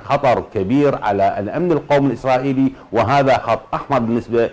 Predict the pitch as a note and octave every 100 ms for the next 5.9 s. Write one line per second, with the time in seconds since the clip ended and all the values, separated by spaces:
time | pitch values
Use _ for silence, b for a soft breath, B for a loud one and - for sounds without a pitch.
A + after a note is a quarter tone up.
0 | B B - C3+ C3+ G3+ D#3 A#2 G#2 A#2
1 | G#2 G#2 F#2+ G2+ F#2 A2 C3 A#2 G#2+ G2
2 | G2+ A2 G#2+ G#2 F#2+ G2+ F#2+ F#2 F#2+ F#2
3 | - G2 G2 F#2 E2+ F#2 - C3+ C#3 C#3+
4 | C#3+ B B B - G#2 G#2 F#2+ - A#2
5 | A2 A2 G#2 F2 D#2 D2 - C#2+